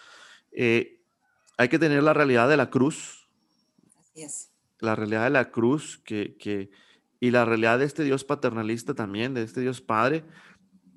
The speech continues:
Speaker 1: Pero lo que, lo, la conclusión que llegábamos con Martín es esta, Dios, porque decía,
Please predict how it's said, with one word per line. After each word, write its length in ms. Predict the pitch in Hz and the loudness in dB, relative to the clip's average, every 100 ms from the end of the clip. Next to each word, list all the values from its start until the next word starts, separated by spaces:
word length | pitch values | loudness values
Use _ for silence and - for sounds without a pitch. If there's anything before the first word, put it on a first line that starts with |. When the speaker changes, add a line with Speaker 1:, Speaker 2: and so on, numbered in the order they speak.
| - - | -6 2
Speaker 1:
Pero 200 | 127 131 | 6 6
lo 180 | 127 | 4
que, 120 | 127 120 117 120 - | 0 -4 -4 -8 -4
lo, 300 | 120 117 - 104 | -4 -4 -10 -6
la 460 | 117 113 110 - | -2 0 -2 -4
conclusión 600 | - 117 117 120 123 127 | -6 -4 -2 -4 -2 -4
que 160 | 123 147 | -2 -2
llegábamos 420 | 127 127 139 135 | 0 0 -2 -6
con 140 | 127 | -6
Martín 280 | 117 113 127 | -4 -2 -4
es 200 | 131 127 | -4 -4
esta, 460 | 147 131 - 143 143 - _ _ - | -6 -4 -2 -2 -4 -20 _ _ -12
Dios, 560 | - 120 170 175 - - - 131 - | -2 0 0 -2 -12 -16 -14 -12 -4
porque 220 | 127 135 | 0 2
decía, 460 | 131 - 156 131 | 0 2 2 2